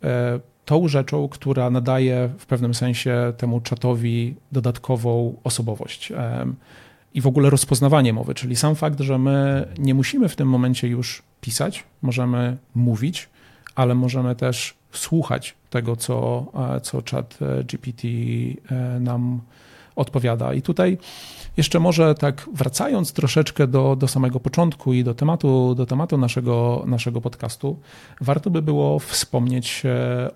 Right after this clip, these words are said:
o tym, że jedną z takich efektywnych właśnie technik tego, jak, e, rozmawiać z czatem, e, G P T, to jest nadawanie mu pewnej persony, tak? Nadawanie mu jakiejś takiej osobowości. I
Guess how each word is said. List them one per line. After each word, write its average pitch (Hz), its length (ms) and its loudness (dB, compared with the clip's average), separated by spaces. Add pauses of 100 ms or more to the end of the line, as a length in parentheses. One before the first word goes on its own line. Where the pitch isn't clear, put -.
o 120 100 0
tym, 147 300 -4 (120)
że 131 560 0 (380)
jedną 175 320 0
z - 60 -4
takich - 340 -6
efektywnych 151 840 -2
właśnie 123 560 -2 (280)
technik 120 460 -2
tego, 120 400 -2 (100)
jak, 120 400 -2
e, 123 340 -2
rozmawiać 120 760 -2
z 123 480 0
czatem, 123 600 -4
e, 127 180 -4
G 117 160 -6
P 120 100 -6
T, 113 120 -8 (360)
to - 60 -10
jest 120 120 -2
nadawanie 135 800 2
mu 123 420 2 (140)
pewnej 120 560 0 (320)
persony, 123 500 0 (140)
tak? 139 260 -4 (360)
Nadawanie 127 520 2
mu 123 480 0
jakiejś 123 480 -2
takiej - 240 -4
osobowości. 120 840 -2
I 160 300 0